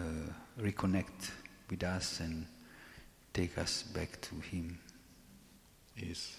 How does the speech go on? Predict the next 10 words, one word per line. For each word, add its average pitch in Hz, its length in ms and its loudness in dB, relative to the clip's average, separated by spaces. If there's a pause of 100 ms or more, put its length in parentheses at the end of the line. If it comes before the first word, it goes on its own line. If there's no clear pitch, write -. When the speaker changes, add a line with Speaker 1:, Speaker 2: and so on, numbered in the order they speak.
Speaker 2:
he's 90 200 4
the 95 120 -2
best 85 380 2
fri-, 90 280 0
è 98 120 4
il, 87 260 4
il 87 100 4
migliore 87 420 2
amico, 82 540 -2
eh. - 480 -4